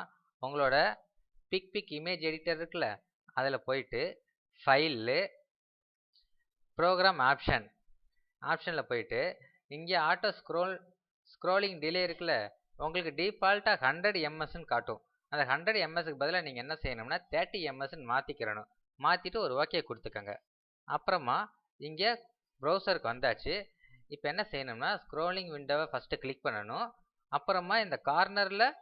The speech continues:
மவுஸை வச்சு ஒரு கிளிக் பண்ணணும். அதுக்கப்புறமா ஆட்டோமேட்டிக்கா ஸ்க்ரோல் டவுன், டவுன், டவுன் ஆகும். அப்புறமா இந்த ரைட்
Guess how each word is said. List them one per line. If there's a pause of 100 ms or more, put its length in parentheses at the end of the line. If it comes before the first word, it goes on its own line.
(160)
மவுஸை
வச்சு
ஒரு
கிளிக்
பண்ணணும். (460)
அதுக்கப்புறமா
ஆட்டோமேட்டிக்கா
ஸ்க்ரோல்
டவுன்,
டவுன்,
டவுன்
ஆகும். (340)
அப்புறமா
இந்த
ரைட்